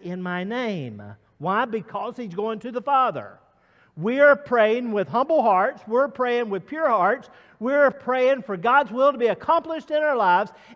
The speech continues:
And anything we ask of God right now, heaven is hearing us.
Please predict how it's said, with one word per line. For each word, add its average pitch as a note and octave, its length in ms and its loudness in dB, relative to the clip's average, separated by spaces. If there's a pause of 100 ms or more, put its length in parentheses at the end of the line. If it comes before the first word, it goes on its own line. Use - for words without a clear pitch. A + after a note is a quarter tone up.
And G#3 220 -4 (120)
anything D#4+ 800 -4
we C4 240 -4
ask - 480 -2
of F#3 160 -4
God F#3 300 0
right F3+ 280 0
now, D3 360 -6 (180)
heaven G3 320 -2
is C#3+ 160 -10
hearing D3 320 -4
us. - 380 -20